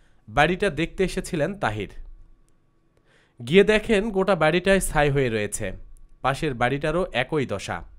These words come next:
তার পরেরটারও। সেটা দেখার পর আর চোখের জল চেপে রাখতে পারেননি তারা। গলির মুখে এসে কাঁদতে কাঁদতে বারবার পিছনে ফিরে ছাই হয়ে যাওয়া বাড়িটার দিকে তাকাচ্ছিলেন। আর দাঁড়িয়ে থাকতে পারেননি।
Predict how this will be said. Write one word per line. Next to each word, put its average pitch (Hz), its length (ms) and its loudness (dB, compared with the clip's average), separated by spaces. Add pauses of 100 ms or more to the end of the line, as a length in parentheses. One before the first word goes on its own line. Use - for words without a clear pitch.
(300)
তার 127 160 2
পরেরটারও। 131 680 -2 (680)
সেটা 151 260 -2
দেখার 139 300 0
পর 143 340 2 (220)
আর 123 120 0
চোখের 156 440 -6
জল 123 300 -2 (380)
চেপে 175 280 2
রাখতে 202 280 0
পারেননি 151 460 0
তারা। 92 320 -4 (840)
গলির 185 400 2
মুখে 170 300 0
এসে 190 200 0
কাঁদতে 156 360 -2
কাঁদতে 180 360 -2
বারবার 143 460 2
পিছনে 160 440 -4
ফিরে 135 420 -4 (320)
ছাই 180 300 6
হয়ে 208 220 4
যাওয়া 208 200 4
বাড়িটার 147 440 0
দিকে 170 200 0
তাকাচ্ছিলেন। 113 720 -4 (1120)
আর 151 100 4
দাঁড়িয়ে 180 360 6
থাকতে 220 320 0
পারেননি। 131 520 -2